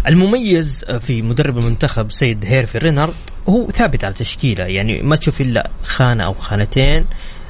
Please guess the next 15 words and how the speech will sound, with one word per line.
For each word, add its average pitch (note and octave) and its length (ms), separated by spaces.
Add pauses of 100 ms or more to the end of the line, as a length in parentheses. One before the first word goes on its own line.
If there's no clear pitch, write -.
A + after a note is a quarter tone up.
(140)
آه، F#2 560 (220)
تضاف، A#2+ 680
آه، F#2+ 160
دائمًا G2+ 380
لل-، F#2+ 420
للمنتخب. F#2+ 580 (880)
كيف، G#3 340
آه، C3+ 260
كيف F#3 180
شايف، D#3+ 520
آه، G2 260
بدر G2 340 (1200)
السيد A2+ 320
هيرفي G2+ 320
رينارد؟ F#2+ 340